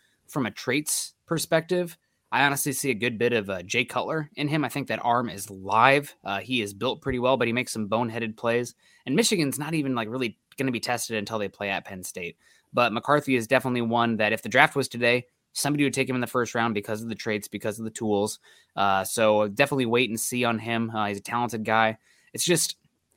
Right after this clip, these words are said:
he's almost in too cushy of a situation because that Michigan offensive line is probably the best in college football.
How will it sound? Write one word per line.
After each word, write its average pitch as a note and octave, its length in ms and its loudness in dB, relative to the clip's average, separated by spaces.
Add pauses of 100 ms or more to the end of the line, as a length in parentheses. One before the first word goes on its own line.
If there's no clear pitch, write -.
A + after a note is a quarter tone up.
(120)
he's C3 140 -2
almost E3 220 4
in B2+ 120 -2
too F#3 160 -2
cushy D3+ 340 0
of C#3 80 4
a B2+ 60 -2
situation A#2+ 580 -2
because A2 320 -4
that G2+ 140 0
Michigan A2+ 340 -2
offensive A2 380 -2
line A2 180 0
is G#2 80 -4
probably A2 320 0
the G#2 120 -4
best G#2+ 260 -2
in B2 80 -4
college B2 260 2
football. E3 540 2